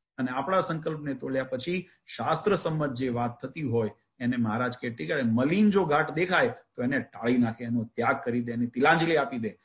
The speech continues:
અને એની અંદર એ ગુણે કરીને વિચારી લેવું કે આ મારો લોભ સહિત મારો આ સ્વાર્થ છે, આ સ્વાર્થનો સંકલ્પ છે, માટે ભગવાનના માર્ગમાં મને ઉપયોગી થશે નહીં. આ લોભનો સંકલ્પ છે, કામે યુક્ત સંકલ્પ છે, વાસનાએ યુક્ત સંકલ્પ છે,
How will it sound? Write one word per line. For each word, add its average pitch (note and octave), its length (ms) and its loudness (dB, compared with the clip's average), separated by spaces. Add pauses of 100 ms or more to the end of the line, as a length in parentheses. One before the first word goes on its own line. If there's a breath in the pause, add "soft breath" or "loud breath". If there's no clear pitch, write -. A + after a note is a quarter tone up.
(180)
અને C3 160 0
એની C#3 300 -2
અંદર E3+ 360 2 (220 loud breath)
એ C#3 240 0
ગુણે D#3+ 440 4
કરીને F3+ 400 2
વિચારી G#3 440 2
લેવું G#3 200 4
કે F3+ 80 -4
આ F3 80 2
મારો F3 220 4
લોભ D#3 360 4
સહિત A3+ 380 4
મારો G#3+ 240 4
આ F#3 100 2
સ્વાર્થ G#3 460 2
છે, - 240 -6 (200 soft breath)
આ A#2 60 -8
સ્વાર્થનો C3 520 2
સંકલ્પ F#3+ 420 0
છે, B2 320 0 (140)
માટે B2+ 220 0
ભગવાનના B2+ 560 0
માર્ગમાં A#2 480 0
મને A#2 180 -2
ઉપયોગી A#2+ 380 -8
થશે - 500 -2 (180)
નહીં. B2 180 2
આ - 20 -2
લોભનો D#3 440 4
સંકલ્પ D3+ 400 -4
છે, - 180 -8
કામે F#3+ 380 4
યુક્ત A3 320 4
સંકલ્પ D#3 480 -6
છે, B2+ 140 -6
વાસનાએ D#3 540 2
યુક્ત A3+ 300 2
સંકલ્પ C#3+ 420 -8
છે, A#2+ 200 -4